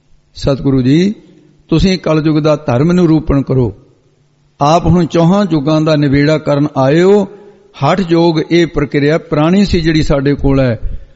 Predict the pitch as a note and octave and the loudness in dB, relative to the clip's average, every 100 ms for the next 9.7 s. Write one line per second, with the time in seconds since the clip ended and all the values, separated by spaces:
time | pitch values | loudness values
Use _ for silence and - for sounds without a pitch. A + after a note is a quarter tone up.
0 | - C3+ D3+ F3 F3 E3+ - D#3+ F3+ G3 | -8 -2 -2 0 0 0 0 -2 -2 0
1 | E3 D3+ D#3+ F#3 F3+ D3+ C3+ D#3 C#3+ A2+ | -2 0 0 0 -2 -2 0 0 0 -4
2 | - - - - - - F#3 G#3 G#3 G3 | -12 -20 -20 -20 -20 -2 0 2 2 0
3 | F#3 E3+ F3+ G3 F3+ - - - _ _ | 0 -2 0 0 0 -4 -12 -20 _ _
4 | _ - _ - C#3+ D3 G3 G#3+ F3 - | _ -20 _ -4 -2 2 2 2 0 -2
5 | B2+ G2 - - _ _ _ _ _ _ | -4 -4 -8 -20 _ _ _ _ _ _
6 | _ _ _ _ - F#3+ - F3+ G3 G3+ | _ _ _ _ 0 2 2 0 0 2
7 | D3+ G#2+ G2 - - _ - - - - | 0 0 -6 -16 -20 _ -20 -20 -10 -2
8 | E3 D#3+ D#3 E3 D#3+ C3+ D#3 D#3 C#3+ D3 | 0 2 2 2 2 2 2 2 0 0
9 | D#3+ C3+ C#3 C#3 C3 A#2 G#2+ | -2 0 -2 -2 -2 -2 -4